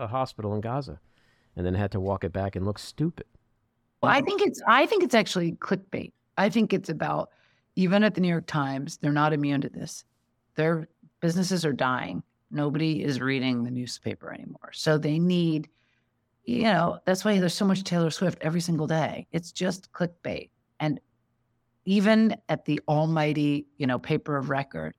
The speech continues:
Speaker 2: they have headlines that are sensational or misleading, or they have stories that are flat out not even true.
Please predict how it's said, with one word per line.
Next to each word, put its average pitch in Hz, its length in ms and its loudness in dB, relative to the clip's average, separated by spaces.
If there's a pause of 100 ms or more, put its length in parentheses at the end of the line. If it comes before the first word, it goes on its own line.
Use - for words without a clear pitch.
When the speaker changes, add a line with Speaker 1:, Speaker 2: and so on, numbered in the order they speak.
(600)
Speaker 2:
they 156 300 4
have 156 220 -2
headlines 139 680 -2
that 143 120 -2
are 135 340 -2 (160)
sensational 131 1120 0
or 131 80 0
misleading, 123 840 2 (440)
or 147 200 2
they 143 100 2
have 143 80 2
stories 147 300 4
that 123 100 -2
are 127 120 -2 (300)
flat 151 240 0
out 160 180 2
not 143 180 2
even 131 180 2
true. 123 460 0